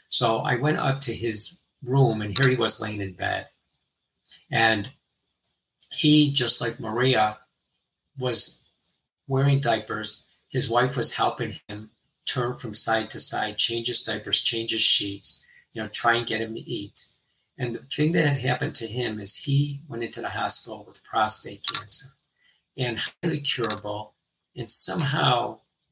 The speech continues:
when he was in the hospital, they had radiated his intestine. I'm not even sure where, because he told me, he told me the story. I didn't see these records.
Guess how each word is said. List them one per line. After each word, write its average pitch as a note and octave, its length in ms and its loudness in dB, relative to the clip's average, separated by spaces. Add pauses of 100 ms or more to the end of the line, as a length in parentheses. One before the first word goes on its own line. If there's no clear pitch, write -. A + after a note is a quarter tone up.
(220)
when B2 120 -8
he B2+ 80 -4
was A#2+ 200 0
in B2 100 -2
the A#2 60 -6
hospital, G#2 800 0 (420)
they B2+ 200 -2
had G#2+ 240 -10
radiated A2 680 -10 (1300)
his A#2 180 4
intestine. - 1000 0
I'm A2 120 -8
not A#2 160 -6
even A#2 160 -4
sure A2+ 220 4
where, G#2+ 280 -6
because G#2+ 280 0
he B2+ 120 -8
told A#2 280 -4
me, A#2 180 -14 (120)
he C#3+ 320 -4
told A#2 280 -2
me A2 100 -10
the G#2 100 -10
story. A2+ 420 0
I A#2 140 -6
didn't A#2+ 200 -4
see - 200 4
these A2 260 0
records. - 600 -6